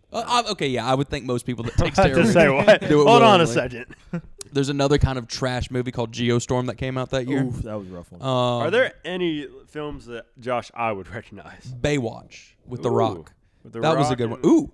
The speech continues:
Speaker 2: Zac Efron.
Speaker 1: Fast and Furious eight came out.
Speaker 2: The Fate of the Furious.
Speaker 1: The Fate of the Furious.
Speaker 2: I thought that wasn't a good one. Then I saw the most recent, the, the ninth Fast and Furious movie.
Speaker 1: Um,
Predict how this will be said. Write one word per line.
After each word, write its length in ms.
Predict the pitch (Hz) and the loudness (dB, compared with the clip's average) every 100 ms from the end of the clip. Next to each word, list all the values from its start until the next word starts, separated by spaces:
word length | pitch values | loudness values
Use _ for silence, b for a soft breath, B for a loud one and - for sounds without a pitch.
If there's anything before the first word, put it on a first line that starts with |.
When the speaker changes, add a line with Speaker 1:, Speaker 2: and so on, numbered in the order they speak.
| 107 | -8
Speaker 2:
Zac 240 | 131 127 | -8 -4
Efron. 500 | 131 - 131 127 131 _ | -6 -6 -8 -10 -12 _
Speaker 1:
Fast 220 | 127 120 | -8 -8
and 80 | 123 | -8
Furious 340 | 127 131 120 - | -4 -4 -4 -6
eight 180 | 131 - | -8 -6
came 240 | 135 139 | -6 -4
out. 220 | 143 180 - _ | -4 -6 -10 _
Speaker 2:
The 100 | 104 | -20
Fate 260 | - 120 | -12 -10
of 120 | 123 117 | -10 -14
the 60 | |
Furious. 460 | 113 139 127 107 104 | -12 -6 -6 -6 -8
Speaker 1:
The 80 | 117 | -8
Fate 220 | 131 139 | -4 -4
of 60 | |
the 60 | 139 | -4
Furious. 420 | - 135 135 156 | -4 -4 -4 -4
Speaker 2:
I 20 | - | -4
thought 260 | 156 143 | -4 -2
that 120 | 139 | 0
wasn't 320 | 147 151 131 139 | 2 0 -2 -4
a 40 | |
good 200 | 123 143 | -2 -2
one. 180 | 139 135 | -2 -4
Then 120 | 123 | -4
I 100 | 120 | -4
saw 360 | 113 135 123 120 | -6 -4 -2 -2
the 180 | 117 113 | -4 -6
most 260 | 117 110 | -6 -6
recent, 320 | 123 120 123 | -10 -10 -12
the, 300 | 117 117 113 - | -10 -10 -10 -10
the 100 | 120 | -8
ninth 440 | 123 104 87 _ _ _ | -6 -8 -12 _ _ _
Fast 260 | - 78 _ | -20 -20 _
and 60 | - | -20
Furious 240 | - - | -20 -20
movie. 220 | - - - | -20 -20 -10
Speaker 1:
Um, 500 | 127 123 123 120 | -6 -4 -6 -10